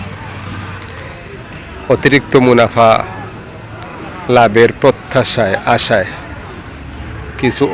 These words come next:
অনৈতিকভাবে কিছু পন্থা অবলম্বন করে থাকেন পশুগুলার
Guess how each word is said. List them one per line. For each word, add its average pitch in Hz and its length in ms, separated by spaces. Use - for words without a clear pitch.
অনৈতিকভাবে 127 840
কিছু 120 280
পন্থা 117 380
অবলম্বন 107 500
করে 101 240
থাকেন 101 280
পশুগুলার 113 500